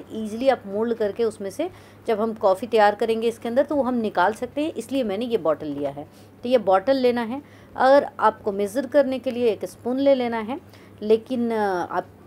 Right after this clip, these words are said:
थोड़ा सा कॉफ़ी मैं इसमें डाली हूँ, लेकिन इससे डालने में ईजी नहीं रहेगा तो आप पैकेट से ही डायरेक्ट डाल सकते हैं। इस कॉफ़ी को मैं बाद में यूज़ करने वाली हूँ और इस पैकेट से ही मैं डायरेक्ट इसमें डाल रही हूँ। जो ये पैकेट होता है, छोटा वाला पैकेट है, इसमें लगभग आपका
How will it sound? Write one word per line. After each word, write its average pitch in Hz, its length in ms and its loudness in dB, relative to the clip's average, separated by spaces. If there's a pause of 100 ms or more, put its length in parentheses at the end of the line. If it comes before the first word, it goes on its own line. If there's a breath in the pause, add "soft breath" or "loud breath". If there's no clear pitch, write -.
(120)
थोड़ा 254 160 6
सा 294 100 -2
कॉफ़ी 262 280 2
मैं 247 120 -2
इसमें 226 240 -4
डाली 190 260 2
हूँ, 262 160 -2
लेकिन 220 260 -4
इससे 269 240 -2
डालने 196 340 4
में 285 160 0
ईजी 247 180 -6
नहीं 262 200 -2
रहेगा 262 280 0
तो 285 120 -2
आप 247 220 -2
पैकेट 190 340 0
से 233 180 -6
ही 254 120 -2
डायरेक्ट 240 400 0 (400 loud breath)
डाल 190 200 6
सकते 285 280 -2
हैं। 254 180 -6
इस 320 220 -6
कॉफ़ी 285 380 4
को 359 200 -2
मैं 247 240 -2
बाद 180 260 4
में 277 100 0
यूज़ 277 280 -2
करने 262 220 2
वाली 254 240 0
हूँ 311 160 -6 (380 loud breath)
और 254 320 4
इस - 260 -6
पैकेट 247 320 0
से - 120 -6
ही 262 100 0
मैं 277 200 0
डायरेक्ट 175 380 2
इसमें 190 280 -4
डाल 156 180 2
रही 143 200 -10
हूँ। 143 200 -14 (360 loud breath)
जो 269 120 2
ये 330 140 2
पैकेट 262 480 0
होता 277 220 0
है, 269 240 -4 (340 loud breath)
छोटा 269 280 4
वाला 285 180 6
पैकेट 269 400 0
है, 269 100 2
इसमें 233 280 -6
लगभग 226 480 0
आपका 349 540 -4